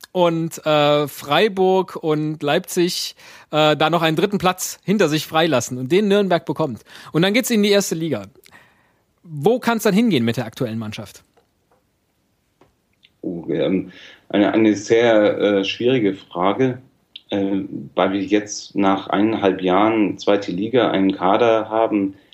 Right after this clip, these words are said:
Speaker 2: der für die zweite Liga geeignet ist, der, ähm, diesen völlig anderen Spielstil, den man tatsächlich in dieser Liga hat, ähm, jetzt, äh, angenommen hat und auch umsetzen kann. Ähm, es ist,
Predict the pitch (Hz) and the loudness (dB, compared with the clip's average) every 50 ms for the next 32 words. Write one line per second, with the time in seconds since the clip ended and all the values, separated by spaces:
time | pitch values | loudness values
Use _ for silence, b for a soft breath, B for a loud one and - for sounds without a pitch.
0 | B B - 98 92 - - 101 98 95 - 107 95 95 95 98 92 123 139 123 | B B -2 -2 0 0 -2 -2 -2 -2 0 0 0 0 0 -2 -2 0 0 2
1 | 107 95 90 92 92 82 - 78 82 - 85 80 - - 82 80 - - - 82 | 2 0 0 0 0 0 0 0 0 0 -4 -4 -4 -6 -8 -8 -6 -2 0 0
2 | 85 80 b b b b b b b b b - 92 90 92 92 92 90 87 - | 0 -2 b b b b b b b b b -4 -2 0 2 2 2 2 0 0
3 | - - - - - - - 143 - - _ - - - 147 143 - - - - | -2 -6 -8 -10 -12 -8 -8 -8 -8 -10 _ -20 -10 -4 -4 -4 -2 -2 0 2
4 | 123 127 - - - 113 120 117 120 110 107 107 107 - - - - - 123 127 | 2 2 2 2 2 2 2 2 2 2 4 2 2 0 -4 -6 -6 -4 0 0
5 | 143 143 147 - - 127 143 143 123 110 113 107 101 92 - - 107 113 113 135 | 2 2 0 -2 -2 0 0 0 0 0 0 -2 -2 -4 -2 2 0 2 2 0
6 | 127 110 107 104 101 110 104 98 104 104 101 98 87 82 98 120 - - - - | 0 0 0 0 0 0 0 2 2 2 4 2 2 2 -2 -4 -4 -4 -14 -10
7 | - - 95 98 98 104 101 - - - - - _ - - - - 104 101 - | -4 -2 0 2 2 2 0 -2 -6 -8 -12 -20 _ -18 -10 -2 -2 -2 -2 -2
8 | - - - - - - - 98 95 92 - - 110 113 117 107 120 117 117 117 | -8 -12 -12 -10 -6 -4 -2 0 0 0 0 0 0 0 0 2 2 2 2 2
9 | 117 107 107 113 117 - - - 104 104 101 90 - - - - - 143 143 - | 0 0 0 -2 -2 -2 -2 0 2 2 2 2 0 0 0 2 2 2 4 2
10 | 101 101 - - 87 - - - 78 73 - - - _ _ _ _ _ _ _ | 0 0 2 -2 -2 -2 0 0 -2 -2 -2 -6 -14 _ _ _ _ _ _ _
11 | _ _ _ _ - 95 92 95 90 82 - - - - - 110 107 - - - | _ _ _ _ -2 0 2 2 2 0 -2 -4 -6 -4 -4 -4 -4 -4 -12 -20
12 | - | -20